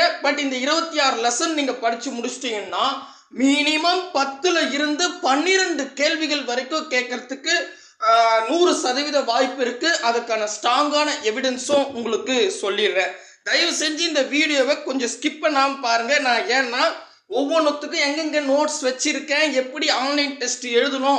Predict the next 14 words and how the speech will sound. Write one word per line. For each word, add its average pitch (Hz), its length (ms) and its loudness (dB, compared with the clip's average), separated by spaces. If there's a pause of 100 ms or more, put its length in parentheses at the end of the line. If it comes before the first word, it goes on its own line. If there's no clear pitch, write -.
அப்படின்றத 247 460 -4
சொல்ல 233 340 -2
போறேன். 226 400 0 (320)
பாதிலேயே 262 480 2
போயிட்டு 277 380 -2
கமெண்ட்ல 269 500 0
நிறைய 254 280 0
பேர் 269 180 0
இதை 247 160 0
காணோம், 247 300 2
அதை 240 160 2
காணோம்னு 262 320 -4
சொல்லிட்டு 247 360 -4
இருக்கீங்க. 208 600 -4